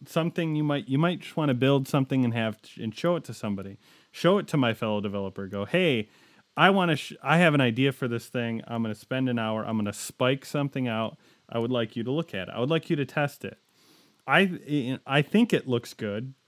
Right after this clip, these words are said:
Can you check it out?" So even outside of, like, not,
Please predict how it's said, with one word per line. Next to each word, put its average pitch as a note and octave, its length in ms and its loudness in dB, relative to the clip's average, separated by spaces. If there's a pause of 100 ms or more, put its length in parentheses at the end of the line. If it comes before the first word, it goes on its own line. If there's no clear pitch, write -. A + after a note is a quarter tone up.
Can D3 220 0
you F3+ 180 2
check A2 320 -6
it F#2+ 80 -10
out?" - 240 -14
So B2 300 2 (960)
even A3+ 280 2
outside D3+ 500 2
of, B2+ 140 0
like, A2+ 420 -2 (1400)
not, C#3+ 420 4